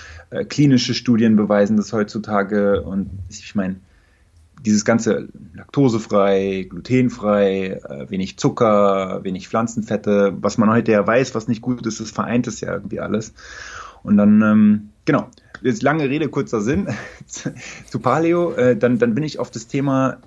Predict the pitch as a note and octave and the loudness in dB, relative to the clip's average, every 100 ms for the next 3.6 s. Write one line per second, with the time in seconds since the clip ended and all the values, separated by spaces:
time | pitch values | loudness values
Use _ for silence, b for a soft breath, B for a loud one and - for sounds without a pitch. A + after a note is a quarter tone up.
0 | _ _ _ A2 G#2+ C3 A#2 G#2+ A2+ A#2+ | _ _ _ -10 0 2 2 0 0 2
1 | A2+ G#2+ G#2 - - - A#2 B2+ - D3 | 2 0 -4 -12 -18 -2 0 0 0 0
2 | E3+ A#2 C#3+ B2 B2 A#2 A#2 G#2+ G#2 G#2 | 0 0 0 0 0 2 4 4 2 0
3 | B2 - B2 A#2 C2+ | -2 2 2 2 -2